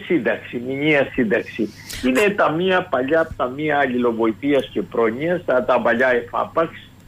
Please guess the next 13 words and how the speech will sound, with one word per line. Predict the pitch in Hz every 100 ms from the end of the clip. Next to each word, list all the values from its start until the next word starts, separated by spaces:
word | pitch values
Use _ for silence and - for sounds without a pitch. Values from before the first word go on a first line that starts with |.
| - - - - -
τα |
οποία | 127 123 175 180 151 131 - -
εκεί | 123 117 - 170 202 202
τα | 160 -
ταμεία | 113 131 156 107
αυτά | - 90 90
τώρα | 147 175 175
δημιουργούνται | 147 127 123 147 139
σε | - 120
εθελοντική | 113 110 107 104 101 170 131
βάση. | 98 107 - 190 196 202 - - - -
Μέχρι | 185 170 151
τώρα | 170 170 160 143